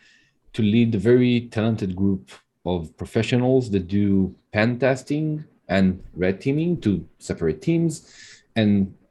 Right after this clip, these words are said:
we are tasked in doing everything the bad guys do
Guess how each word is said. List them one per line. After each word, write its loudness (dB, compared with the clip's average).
we 4
are 4
tasked 0
in -2
doing 4
everything 4
the 0
bad 0
guys 2
do 0